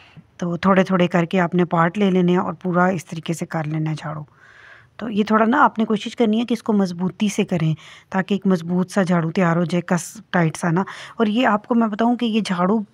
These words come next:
यूज़ हो कि घिस जाएगा, लेकिन ये खुलेगा नहीं। वरना अमूमन मैं जब मार्केट से झाड़ू लेके आती थी ना,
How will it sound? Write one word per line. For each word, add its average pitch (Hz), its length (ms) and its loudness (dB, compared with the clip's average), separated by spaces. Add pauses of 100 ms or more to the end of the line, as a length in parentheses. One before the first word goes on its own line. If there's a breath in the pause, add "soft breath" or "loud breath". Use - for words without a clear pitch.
(220)
यूज़ 214 240 0
हो 208 220 2
कि 220 160 -2
घिस 226 420 0
जाएगा, 214 360 4 (340 loud breath)
लेकिन 208 260 2
ये 196 100 6
खुलेगा 180 420 4
नहीं। 160 140 2 (280 loud breath)
वरना 208 200 4
अमूमन 208 300 2
मैं 214 140 4
जब 196 200 0
मार्केट 190 320 2
से 220 140 0
झाड़ू 185 240 0
लेके 208 240 2
आती 190 240 0
थी 220 120 2
ना, 208 140 4